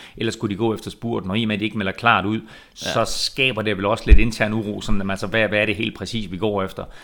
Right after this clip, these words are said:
Speaker 1: I stedet for at sige, okay, vi satser et hundrede på, altså med, med, med, med fem af de bedste sprinter ude af den her tur, så satser vi et hundrede procent på, at Magnus Kort, han,
Speaker 2: Ja.
Speaker 1: øh, han har benene til det.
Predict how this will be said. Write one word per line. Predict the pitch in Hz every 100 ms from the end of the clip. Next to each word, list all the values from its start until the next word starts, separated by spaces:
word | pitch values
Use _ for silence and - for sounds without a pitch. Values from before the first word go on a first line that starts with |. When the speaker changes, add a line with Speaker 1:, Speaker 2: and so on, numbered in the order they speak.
| -
Speaker 1:
I | 110
stedet | 120 113
for | 107
at | 95
sige, | 110 107
okay, | 98 104
vi | 98
satser | 110 110 110
et | 110
hundrede | 113 107 98
på, | 107 104
altså | 95
med, | 92 92 92
med, | 95 95
med, | 95 95
med | 98 95
fem | 123 113
af | 92
de |
bedste | 98 110 101
sprinter | - 98 107
ude | 95 104 113
af |
den | 95 104
her | 98 95
tur, | - 107 - -
så | - 98
satser | 120 117 107
vi | 101
et | 107
hundrede | 113 110
procent | - 104 113 107
på, | 107
at |
Magnus | 98 98 92
Kort, | 117 107 92 - - -
han, | 104 98
Speaker 2:
Ja. | 98 98
Speaker 1:
øh, | 92
han | 107
har | 107 104
benene | 113 107 101
til | 104
det. | 104